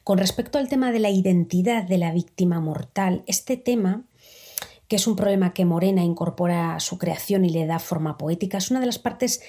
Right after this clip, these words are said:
para mí más interesantes en el texto de Marianela, y es el diálogo que tiene la víctima muerta con sus padres vivos reclamando su nombre.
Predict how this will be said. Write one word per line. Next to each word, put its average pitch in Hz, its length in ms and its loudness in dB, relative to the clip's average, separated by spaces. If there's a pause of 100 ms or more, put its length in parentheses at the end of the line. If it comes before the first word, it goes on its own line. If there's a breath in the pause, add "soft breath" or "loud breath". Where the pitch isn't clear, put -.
(140 loud breath)
para 196 160 0
mí 220 140 2
más 269 160 0
interesantes 208 640 0
en 190 80 4
el 180 100 2
texto 185 320 -4
de 208 80 0
Marianela, 156 520 -2
y 180 120 0
es - 160 0
el 247 140 0
diálogo 214 440 0
que 190 100 -6
tiene 220 240 0
la 175 100 0
víctima 190 480 0
muerta 190 560 -2 (480 loud breath)
con 214 240 0
sus 196 320 -4
padres 240 480 -2
vivos 190 400 0
reclamando 180 760 0
su 175 180 -2
nombre. 135 440 -6